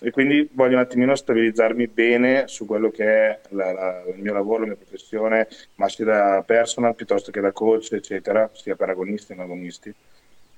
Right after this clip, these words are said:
E, e quindi avevo un attimino accantonato l'idea, sono sincero, ma poi, ah,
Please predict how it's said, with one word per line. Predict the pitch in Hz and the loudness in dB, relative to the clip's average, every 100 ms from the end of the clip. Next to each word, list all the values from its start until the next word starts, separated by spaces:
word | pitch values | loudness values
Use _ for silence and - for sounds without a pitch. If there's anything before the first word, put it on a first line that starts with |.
| - | -2
E, | 131 127 127 120 127 | 2 4 4 4 2
e | 135 | 0
quindi | 135 147 170 156 | 2 2 2 2
avevo | - 135 | 2 4
un | 151 | 4
attimino | 143 - 127 139 | 2 2 2 2
accantonato | - 127 120 117 107 104 | 2 2 4 2 2 0
l'idea, | 110 101 87 78 | -2 -2 -4 -6
sono | - 104 | -12 -12
sincero, | - 101 - 90 | -10 -10 -10 -6
ma | 104 | -2
poi, | 123 151 151 | 2 2 2
ah, | - 104 | -2 -4